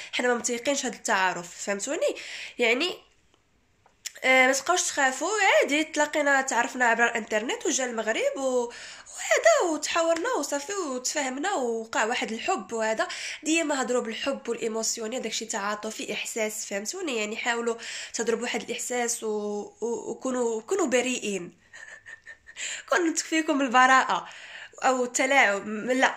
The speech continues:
تلاعب لا، لا، لا، تلاعب ايجابي. اي عندكم سمعوا التلاعب، صافي تلعبوا بالاسئله والاجوبه، لا، تلاعب ايجابي، يعني الوجه الظريف الطيب، آه،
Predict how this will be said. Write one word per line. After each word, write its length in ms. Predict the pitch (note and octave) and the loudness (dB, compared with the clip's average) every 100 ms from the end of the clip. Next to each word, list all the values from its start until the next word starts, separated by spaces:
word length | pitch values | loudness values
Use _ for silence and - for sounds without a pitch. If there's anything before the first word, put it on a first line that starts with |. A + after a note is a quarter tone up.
| - - | -6 0
تلاعب 360 | A3+ A3 A3+ | 6 6 6
لا، 200 | B3 G3+ - - | 2 -2 -4 -6
لا، 300 | F#3+ G#3 A#3+ - - | 2 2 2 -8 -12
لا، 300 | G#3 G#3+ G#3 - _ - - - - | -2 -2 -2 -14 _ -20 -20 -18 0
تلاعب 500 | B3 B3 B3 D4+ - | 6 8 10 8 6
ايجابي. 840 | D4+ C4 D#4+ E4 A#3+ G3 - - - | 4 8 10 8 6 -4 -6 -16 -6
اي 440 | F3+ A3+ D4 C#4+ G#3 | 4 6 6 4 4
عندكم 340 | F#3 G#3 B3+ | 4 0 -2
سمعوا 240 | D4+ C4 B3+ | -4 -4 -4
التلاعب، 460 | C4 B3 A3+ A3+ | 0 2 4 2
صافي 280 | A3 A#3 A3+ | -2 -2 -4
تلعبوا 380 | A3 A#3 G3 G3+ | -2 0 2 0
بالاسئله 560 | G#3 - - G3+ G3+ F#3+ | -4 -6 -4 -2 0 0
والاجوبه، 400 | G3 F#3+ F#3 F#3 | -2 -4 -4 0
لا، 220 | A#3+ - - - - | 0 0 -8 -10 -2
تلاعب 360 | A#3+ C4 F#4 B4 | 2 2 2 -2
ايجابي، 500 | B3+ A3+ G4+ G#3+ B3+ | -2 0 0 -2 -2
يعني 260 | B3 A3 A3+ | 0 2 0
الوجه 680 | A3 G#3 B3 B3 A3+ G3+ F#3+ | 0 0 0 0 -2 -2 -4
الظريف 600 | F3 G3 G3+ G#3+ D#4 D#4+ | -4 0 2 2 0 -4
الطيب، 600 | - A#3 A3+ A#3 C4+ G3 | -4 -2 -2 0 -2 0
آه، 640 | G#3+ G3+ G3 F#3+ F#3 F#3 | 0 0 0 0 -2 -4